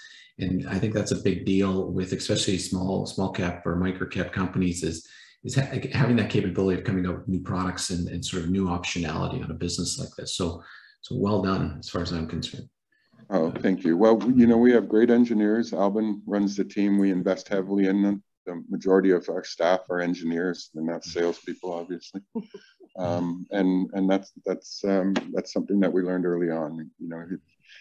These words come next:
Speaker 2: if you stop investing in engineering, you have about a two to three year window
Speaker 1: Yeah.
Speaker 2: where you're going to start seeing things drop off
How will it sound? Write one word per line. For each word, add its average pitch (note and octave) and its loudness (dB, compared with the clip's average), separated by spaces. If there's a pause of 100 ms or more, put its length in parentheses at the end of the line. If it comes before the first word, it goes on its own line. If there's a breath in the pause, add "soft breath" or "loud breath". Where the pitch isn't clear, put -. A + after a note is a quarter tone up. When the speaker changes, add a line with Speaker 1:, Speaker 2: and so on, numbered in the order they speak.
(200 loud breath)
Speaker 2:
if - 0
you A#2+ 10
stop C#3 2
investing F#2 2
in F2 0
engineering, F2 0
you F2 0
have F#2 0
about F#2 0
a E2 -2
two G2+ -4
to F#2 2
three F#2+ -2
year E2+ 2
window E2+ -2
Speaker 1:
Yeah. D#2 -2
Speaker 2:
where D#2 -2
you're D2+ -2 (300)
going E2 -6
to E2 -16
start D#2+ -8
seeing D#2+ -4
things D2+ -8
drop D#2 -6
off D#2 -2